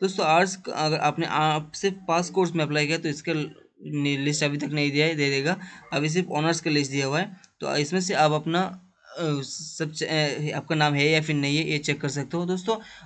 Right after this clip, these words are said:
मैं आपको ईजी हो जाएगा, मैं वीडियो के डिस्क्रिप्शन में इस पा-, इन पाँचों जो पीडीएफ़ है, इसका लिस्ट मैं वीडियो के डिस्क्रिप्शन में दे दूंगा।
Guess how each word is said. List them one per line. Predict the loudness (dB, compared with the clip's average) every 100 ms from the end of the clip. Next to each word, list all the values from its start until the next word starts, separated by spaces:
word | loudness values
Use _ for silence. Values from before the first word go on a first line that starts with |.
| -2
मैं | 2
आपको | 2 2 2 4
ईजी | 2 2 2
हो | 4 4
जाएगा, | 2 4
मैं | 4 2 0
वीडियो | -2 0
के | 2
डिस्क्रिप्शन | 0 -2 -4 0
में | 2 4
इस | 2
पा-, | 2 2 4
इन | 2 -2
पाँचों | 2 2 0 -2
जो | -4
पीडीएफ़ | -2 0 2 4
है, | 2
इसका | 2 0
लिस्ट | 2 2 0
मैं | -4
वीडियो | -2 -2
के | -2
डिस्क्रिप्शन | -2 -4 -4 -2
में | 0
दे | 0
दूंगा। | 0 0 -4